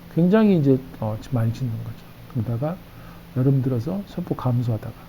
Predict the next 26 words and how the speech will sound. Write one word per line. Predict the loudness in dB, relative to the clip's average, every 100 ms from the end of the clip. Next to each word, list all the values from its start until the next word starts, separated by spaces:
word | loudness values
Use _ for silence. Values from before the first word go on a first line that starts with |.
| -20 -20 -20 -12
가을 | -2 2 2
되면 | 2 0
더 | -2
감소하는 | -2 -2 -2 -4 -6
거죠. | -8 -10 -12 -18 -20 -20 -2
이런 | 4 6 8 6
식인 | 4 4 4 6
이런 | 6 6 4 0 0
경향이 | 2 4 2 0 -2
계속 | 2 4 4 2 0
어떻게 | -2 -4 -6
반복된다 | -4 0 0 0 -2 -2
이런 | -2 -6
얘기죠. | -10 -14 -18 -20 -20 -20 -20 -20 -20 -20 -20 -12
그죠? | -8
음, | -8 -12 -18 -14 -14 -8
그래서, | -8 -4 -6 -8 -16 -18 -18 -16 -16 -18 -14
어, | -10 -8 -2
일 | 2 4
분기의 | 4 4 4
낮은 | 4 4 2 0
수준에다가, | -2 -4 -4 -2 -2 -2 -2 -4 -12 -18 -20 -20 -12
어, | -10 -8 -12 -16 -20 -20 -20 -20 -20 -20 -16
봄에 | 6 8 8 6
급격히 | 4 4 4 0 2
증가해요. | 0 2 0 -4